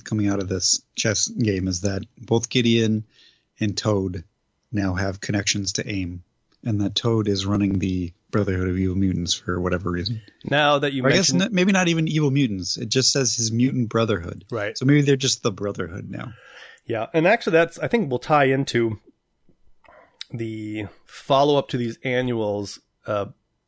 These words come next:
Speaker 2: because I do actually now remember the X-Force stories that feature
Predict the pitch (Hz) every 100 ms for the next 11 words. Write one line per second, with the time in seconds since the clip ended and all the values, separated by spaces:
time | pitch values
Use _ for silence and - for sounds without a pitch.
0 | _ _ 131 131 127 143 160 127 123 117
1 | 113 110 110 110 104 104 110 113 - -
2 | - 110 101 - - - 110 101 92 107
3 | - - 113 - 104 101